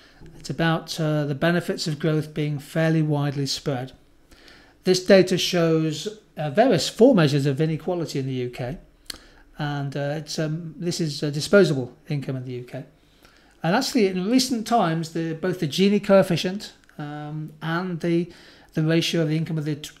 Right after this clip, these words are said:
eightieth percentile to the twentieth percentile, and the, the ratio of, of the ninetieth to the tenth, and the Palmer ratio, we've covered all these measures of income inequality in, in other topic videos, there has been a modest fall in the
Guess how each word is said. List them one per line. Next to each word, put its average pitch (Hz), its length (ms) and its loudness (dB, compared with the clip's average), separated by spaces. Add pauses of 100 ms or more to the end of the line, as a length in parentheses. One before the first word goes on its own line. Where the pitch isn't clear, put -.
(100)
eightieth 175 360 2
percentile 156 500 2
to 165 80 -4
the 156 80 0
twentieth 147 420 -2
percentile, 151 600 -6
and 147 120 -6
the, 147 100 -10 (380)
the 147 80 -6
ratio 151 320 0
of, 143 200 -6
of 143 100 -4
the 147 80 -2
ninetieth 165 680 4
to 156 100 -4
the 147 100 -4
tenth, 151 460 -2 (600)
and 151 280 -4
the 139 40 -8
Palmer 170 460 0
ratio, 147 420 -2 (280)
we've 135 140 -8
covered 160 180 -2
all 165 160 2
these 147 160 -2
measures 143 280 -2
of 135 60 -2
income 143 220 -4
inequality 139 500 -4
in, 135 120 -4
in 135 100 -4
other 135 180 -6
topic 139 360 -10
videos, 139 400 -4 (420)
there 175 180 2
has 196 320 2
been 180 240 6
a 160 160 4
modest 156 800 4
fall 139 540 -4 (500)
in 147 60 -2
the 147 100 -6